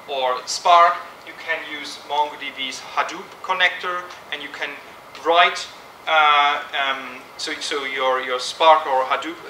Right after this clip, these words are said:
system can read from MongoDB and write to MongoDB as well. So there, there's, um, it's quite easy to extend it as well beyond the normal features of the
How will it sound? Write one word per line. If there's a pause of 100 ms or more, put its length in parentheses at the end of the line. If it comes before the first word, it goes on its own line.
system (100)
can (140)
read
from
MongoDB
and (120)
write
to
MongoDB
as
well.
So
there, (360)
there's,
um, (100)
it's
quite (200)
easy
to
extend
it
as
well (200)
beyond (340)
the
normal
features (100)
of
the